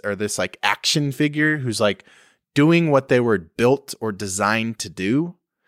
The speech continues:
And that's what we are living out. You could maybe call that your karma or your spirit or your dharma. But also,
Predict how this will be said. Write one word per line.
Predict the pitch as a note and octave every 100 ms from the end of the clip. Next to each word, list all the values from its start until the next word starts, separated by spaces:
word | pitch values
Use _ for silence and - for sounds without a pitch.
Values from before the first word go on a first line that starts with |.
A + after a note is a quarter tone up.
| _
And | - B2+
that's | D#3+ -
what | F3+ D3
we | D3 C#3+
are | C3+ B2+ B2+ B2 -
living | A#2+ C#3 C#3 C#3
out. | B2+ -
You | G2+
could | A2 A2
maybe | A#2 A2 A2
call | - A2
that | A2 A2
your | A#2
karma | - C#3 C#3 A2 F#2
or | F#2
your | F#2+ G2
spirit | - - A2+ A2 -
or | A2+ A#2+
your | C3+
dharma. | C3 D#3 E3 D#2+ - _ _ _ _ _ _ -
But | C3 B2 - _ _ _ _ -
also, | D3 F#3+ - B2 G2 G#2 D#3